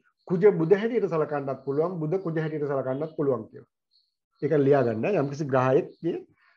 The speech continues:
යම්කිසි ග්‍රහයෙක් තවත් ග්‍රහයෙක්ගේ නැකතක ඉන්නකොට ඒ ග්‍රහයා මුලින් කියපු ග්‍රහයාගේ නැකතේ ඉන්නවා නම් ඒ ග්‍රහයෝ දෙන්න එකිනෙකට අන්තර් සම්බන්ධතාවයක් තියෙනවා. එකිනෙකාට සමාන කරලා සලකන්නට පුළුවන්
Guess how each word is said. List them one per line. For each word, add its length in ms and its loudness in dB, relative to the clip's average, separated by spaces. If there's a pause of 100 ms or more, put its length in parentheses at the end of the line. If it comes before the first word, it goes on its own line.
(120)
යම්කිසි 400 0
ග්‍රහයෙක් 380 4 (460)
තවත් 240 4 (360)
ග්‍රහයෙක්ගේ 480 -2
නැකතක 360 0
ඉන්නකොට 380 2 (300)
ඒ 180 2
ග්‍රහයා 500 0 (180)
මුලින් 280 0
කියපු 220 -2
ග්‍රහයාගේ 420 0
නැකතේ 360 -2
ඉන්නවා 260 -6
නම් 140 -8 (140)
ඒ 180 4
ග්‍රහයෝ 360 4
දෙන්න 180 0
එකිනෙකට 380 -2
අන්තර් 300 0
සම්බන්ධතාවයක් 840 -4
තියෙනවා. 340 -2 (1160)
එකිනෙකාට 540 2 (560)
සමාන 340 2
කරලා 240 -2
සලකන්නට 480 -2
පුළුවන් 360 -2